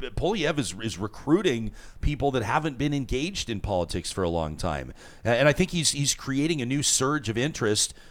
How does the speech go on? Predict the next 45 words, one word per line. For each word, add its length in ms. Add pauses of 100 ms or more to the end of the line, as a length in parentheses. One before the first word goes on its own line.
(140)
uh, 180
in 160
the 80
Conservative 560
Party. 400
Now, 200
it, 200
it, 240
it, 200
it's 140
got 200
a, 40
definitely 460
a 40
different 420
vibe. 640 (320)
Uh, 260
Charles 340
Adler 260
and 80
I 80
disagreed 600
on 200
it, 200
uh, 120
this 380
week. 420
If 160
you 80
wanna 160
listen 200
to 60
our 80
Tuesday 380
episode, 440 (320)
um, 380
Adler 280
basically 460
thinks 360
that 120
the 80
Conservatives 560
would 120
be 100
seeing 320